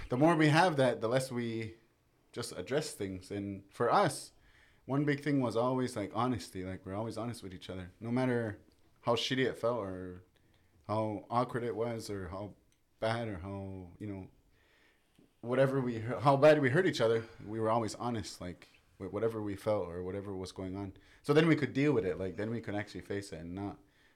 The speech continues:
cover it up or hide it and all that kind of stuff. And so that was a big thing for us, is just being honest, like,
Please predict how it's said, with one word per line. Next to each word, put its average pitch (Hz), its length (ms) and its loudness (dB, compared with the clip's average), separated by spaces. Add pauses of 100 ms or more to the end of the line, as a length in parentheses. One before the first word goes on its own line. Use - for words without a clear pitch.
cover 104 240 2
it - 20 2
up 101 140 -4
or 90 60 -6
hide 104 260 -2
it 98 120 -6
and 87 80 -10
all 98 120 -8
that 90 160 -8
kind 92 140 -8
of 87 60 -12
stuff. - 280 -8
And 80 200 -10 (1200)
so 170 120 4
that 190 80 12
was 185 100 8
a 165 40 -2
big 170 180 4
thing 175 180 4
for 139 120 8
us, 151 200 8
is 110 100 -2
just 123 180 -2
being 123 160 6
honest, 123 380 2
like, 104 240 0